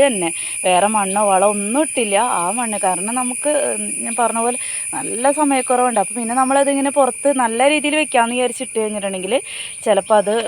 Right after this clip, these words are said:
ഏ, നാശമായി പോകും. അപ്പോൾ അതാ, ഏ, രുദ്രയുടെ ട്യൂബർ കഴിഞ്ഞ ദിവസം ഇട്ടില്ലേ, അത് ഞാൻ അങ്ങനെ തന്നെ അന്ന് തന്നെ ആ ഒരു പാത്രത്തിലേക്ക് ഇറക്കി വെച്ചിട്ട് എന്താ വെള്ളത്തിന്, വെള്ളം ക്ലിയർ ആയിട്ടില്ല, പക്ഷേ ലീഫൊക്കെ വന്നു തുടങ്ങിയിട്ട് അതുപോലെ ഇതാ ഡ്രിപ്പിംഗ് ട്യൂബ് അതൊക്കെ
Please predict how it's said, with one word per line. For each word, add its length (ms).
ഏ, 20
നാശമായി 400
പോകും. 140
അപ്പോൾ 160
അതാ, 100
ഏ, 80
രുദ്രയുടെ 460
ട്യൂബർ 320
കഴിഞ്ഞ 280
ദിവസം 300
ഇട്ടില്ലേ, 340
അത് 120
ഞാൻ 100
അങ്ങനെ 300
തന്നെ 220
അന്ന് 400
തന്നെ 380
ആ 20
ഒരു 180
പാത്രത്തിലേക്ക് 560
ഇറക്കി 280
വെച്ചിട്ട് 300
എന്താ 280
വെള്ളത്തിന്, 560
വെള്ളം 240
ക്ലിയർ 200
ആയിട്ടില്ല, 400
പക്ഷേ 260
ലീഫൊക്കെ 440
വന്നു 200
തുടങ്ങിയിട്ട് 420
അതുപോലെ 320
ഇതാ 120
ഡ്രിപ്പിംഗ് 420
ട്യൂബ് 200
അതൊക്കെ 480